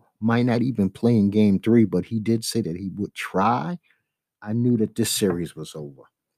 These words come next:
So Fight Island, U F C, Abu Dhabi, has a card tonight.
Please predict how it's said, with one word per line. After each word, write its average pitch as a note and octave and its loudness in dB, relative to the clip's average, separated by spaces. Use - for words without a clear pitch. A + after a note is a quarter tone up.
So A2+ 2
Fight D#3 2
Island, G2+ 0
U B2+ 4
F B2 -2
C, E2+ -2
Abu A#2 4
Dhabi, G#2 0
has A#2 2
a G2 0
card G2+ 0
tonight. - -6